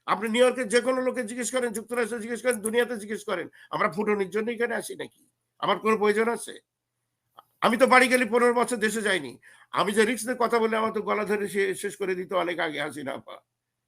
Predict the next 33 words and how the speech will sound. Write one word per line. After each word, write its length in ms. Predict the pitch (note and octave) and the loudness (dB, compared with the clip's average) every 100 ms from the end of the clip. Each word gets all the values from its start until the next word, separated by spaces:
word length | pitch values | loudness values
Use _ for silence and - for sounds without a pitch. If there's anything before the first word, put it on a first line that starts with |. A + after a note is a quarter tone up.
| _ _ | _ _
কোথায় 200 | F#3+ B3 | 4 6
থাকতে 240 | A#3+ A#3 A#3 | 6 4 -2
তুমি? 340 | - E3 A2 - _ _ _ _ | -4 -6 -8 -16 _ _ _ _
কত 180 | A3+ A#3+ | 2 4
লোক 260 | C4+ C4+ A3 | 6 6 4
গেছে, 220 | B3 G#3+ | 0 4
এক 120 | G#3 | 4
হাজার 300 | A#3 B3 G#3 | 6 4 2
লোক 200 | G#3+ - | -2 -2
শহীদ 280 | - G3+ F#3+ | -2 0 2
হয়ে 140 | F3+ | 0
গেছে। 320 | D3+ - G2 - _ _ - | 0 -6 -12 -16 _ _ 0
কয়জনের 340 | G3 A3 A#3 | 2 4 4
খবর 200 | A3 A3+ | 4 0
তোমরাই 320 | A3+ B3 C4 | 0 0 2
নিয়েছো? 420 | B3+ G#3+ - - - _ _ _ | 2 0 -2 -10 -18 _ _ _
কি 160 | D4+ D#4 | 8 8
করেছো 320 | C4 B3 A3 | 8 2 2
তাদের 280 | G#3 F#3 F3+ | 0 -2 -2
ফ্যামিলির 400 | F3 E3 D#3 C#3 | -2 -2 -4 -6
জন্যে? 360 | B2+ G2+ F2 - _ _ _ _ _ _ _ _ _ _ _ | -8 -10 -14 -20 _ _ _ _ _ _ _ _ _ _ _
আমরা 280 | C#3+ F3+ G3+ | 2 2 2
সেই 240 | - F3+ E3 | 2 0 0
কথাগুলো 380 | E3+ F3 D#3 D3+ | -2 -2 -2 -2
বলি। 320 | C3 A#2+ - _ _ _ _ | -4 -6 -10 _ _ _ _
যারা 300 | - D#3+ F#3+ | 0 2 2
কিছু 280 | G3 F#3 F#3 | 0 -2 -2
বলতে 280 | D3 F#3+ G#3 | 0 0 0
পারে 220 | G#3 A3 | 0 2
না, 180 | A3+ B3 - _ _ _ - | 0 0 -6 _ _ _ -8
যাদের 300 | D3 D3+ E3+ | -4 -2 -4
সুযোগ 380 | - A3 A#3 | -2 4 4
নাই, 280 | A3 A#3 B3 | 4 2 2